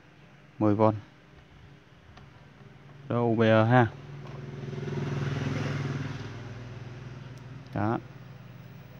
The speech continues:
Rồi. Như vậy chứng tỏ là ok. Nguồn ra đủ. Dao động có.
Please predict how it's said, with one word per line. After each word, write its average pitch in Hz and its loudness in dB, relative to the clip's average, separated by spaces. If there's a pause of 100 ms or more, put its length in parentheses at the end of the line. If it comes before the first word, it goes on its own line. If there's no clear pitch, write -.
(1300)
Rồi. 101 8 (1200)
Như 120 4
vậy 107 10
chứng 131 0
tỏ 117 8
là 120 6
ok. 117 6 (1500)
Nguồn 101 2
ra 107 6
đủ. 107 2 (960)
Dao 123 2
động 101 4
có. 123 4